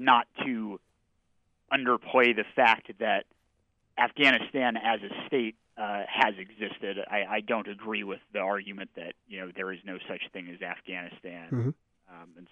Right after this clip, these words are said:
Speaker 1: so on.
Speaker 2: Well, you can look at the Mujahideen, the, uh, even, even the Taliban, I guess. I mean, what did they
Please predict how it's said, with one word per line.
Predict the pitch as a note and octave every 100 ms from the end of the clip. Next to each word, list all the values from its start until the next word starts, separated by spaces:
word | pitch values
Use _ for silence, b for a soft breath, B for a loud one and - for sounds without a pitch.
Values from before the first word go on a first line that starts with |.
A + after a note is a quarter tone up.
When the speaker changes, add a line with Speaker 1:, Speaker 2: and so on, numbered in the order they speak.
| -
Speaker 1:
so |
on. | F2+ F2+ F#3
Speaker 2:
Well, | F#3+
you |
can | D#3
look | C#3+
at | C#3
the | C3
Mujahideen, | C3 C3 A#2 A#2 D3+ D#3 C#3
the, | B2 A#2+ A#2+
uh, | A#2+ A#2
even, | A#2+ B2 B2
even | B2
the | A#2
Taliban, | D3+ D#3 D3 B2
I | A#2
guess. | A2+ A#2+ B2
I |
mean, | A2+
what | A#2+ A#2+
did | C3 A2
they | A#2+ A#2+